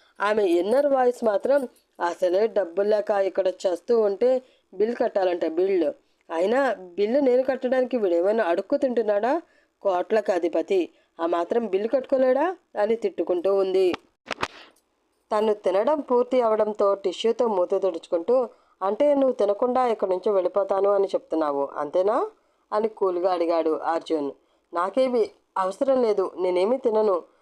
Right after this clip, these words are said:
నువ్వే మొత్తం తిను," అని ఆమె అంటూ ఉండగానే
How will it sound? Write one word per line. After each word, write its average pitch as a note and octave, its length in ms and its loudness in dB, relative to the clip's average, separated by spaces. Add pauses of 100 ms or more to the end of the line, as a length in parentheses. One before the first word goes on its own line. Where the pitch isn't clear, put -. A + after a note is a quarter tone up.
(180)
నువ్వే F#3 240 -2
మొత్తం C#4+ 340 0
తిను," A#3+ 360 0 (140)
అని F#3 220 0
ఆమె F#3 240 0
అంటూ D#3+ 340 -2
ఉండగానే G3+ 640 0